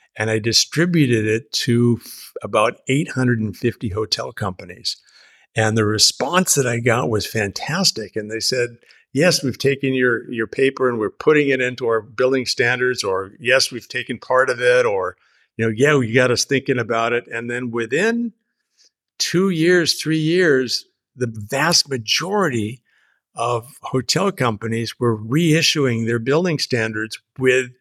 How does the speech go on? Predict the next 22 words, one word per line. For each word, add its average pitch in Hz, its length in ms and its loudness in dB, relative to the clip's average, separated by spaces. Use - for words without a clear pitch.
ideas 131 560 2
about 123 240 0
sustainability, 113 920 0
simple 156 400 2
things 147 400 0
like 127 160 0
cross 123 340 -2
ventilation 127 840 -4
or, 95 320 -2
or, 107 420 2
or, 107 280 -2
or, 123 600 4
um, 113 600 -8
you 107 120 -6
know, 110 100 0
putting 131 500 2
the 107 180 -4
glass 120 500 2
within 117 320 -2
the 117 80 -4
shade 131 720 -2
and, 90 240 -12